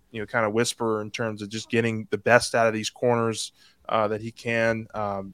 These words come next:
really impressed by what he did in year one with a pretty practically brand new cornerback room, was able to get those guys up to speed. And,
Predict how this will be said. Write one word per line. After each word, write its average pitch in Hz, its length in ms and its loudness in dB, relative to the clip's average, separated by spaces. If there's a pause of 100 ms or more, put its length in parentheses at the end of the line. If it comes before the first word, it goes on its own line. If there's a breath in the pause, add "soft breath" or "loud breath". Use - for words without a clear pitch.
really 131 280 6
impressed 110 560 -2
by 113 120 4
what 107 160 0
he 110 100 -6
did 107 240 0
in 107 100 -6
year 110 160 -2
one 107 480 -2 (380 loud breath)
with 117 160 -2
a 104 60 0
pretty 135 320 2 (160)
practically 131 480 4
brand 117 340 0
new 117 120 -2
cornerback 110 680 0
room, 113 260 -4
was 104 140 -4
able 117 220 0
to 107 80 -2
get 113 200 -2
those 110 200 -4
guys 107 320 0
up 104 160 -6
to - 100 -10
speed. 113 460 -6
And, 101 220 -10